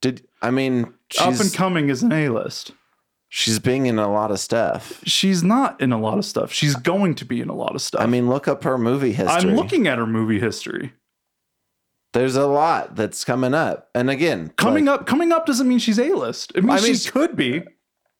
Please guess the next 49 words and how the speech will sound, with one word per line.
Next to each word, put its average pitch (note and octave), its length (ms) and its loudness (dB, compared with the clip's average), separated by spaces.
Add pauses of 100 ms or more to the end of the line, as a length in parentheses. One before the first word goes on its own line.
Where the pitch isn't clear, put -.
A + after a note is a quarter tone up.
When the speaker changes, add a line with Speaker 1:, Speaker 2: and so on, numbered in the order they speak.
(600)
Speaker 1:
I C#3 80 -2
don't D3+ 180 0
know B2+ 120 0
what A2+ 160 0
you're G#2+ 100 2
defining G2+ 480 -2
as - 120 2
Speaker 2:
I D#5+ 40 2
don't G#4 200 2
Speaker 1:
A-list. F#4 140 2
Speaker 2:
know E4 60 4
Speaker 1:
I - 40 2
Speaker 2:
why D4 80 4
Speaker 1:
think C#4+ 100 2
we D4 80 4
Speaker 2:
you C4+ 60 2
Speaker 1:
have - 80 -4
Speaker 2:
think C#4+ 200 2
Speaker 1:
different A3 160 0
Speaker 2:
Toni A#3 200 2
Speaker 1:
terms. B3 160 -2
Speaker 2:
Collette F#3 680 0
is D3+ 200 0
A-list. C#3 600 -2 (160)
Speaker 1:
She's - 320 2
in A3+ 80 4
a - 40 4
Speaker 2:
That, F4 140 2
Speaker 1:
ton G3 320 0
of E3+ 140 2
Speaker 2:
but C#4+ 80 0
Speaker 1:
shit. G#3+ 80 4
Speaker 2:
that, C4 300 0
that's F4 420 0
what G#3 200 -2
baffles F#3+ 460 0
my C3+ 400 2
mind. A#2 360 0
Like, E3 180 0
and F3 100 2
I A#3+ 120 0
love F#3+ 340 0
Toni B2+ 300 0
Collette, B2 460 -2
but - 140 -4
that, G#3+ 400 0 (280)
she's B3 420 2
not F3+ 240 2
A-list. A#2+ 640 -4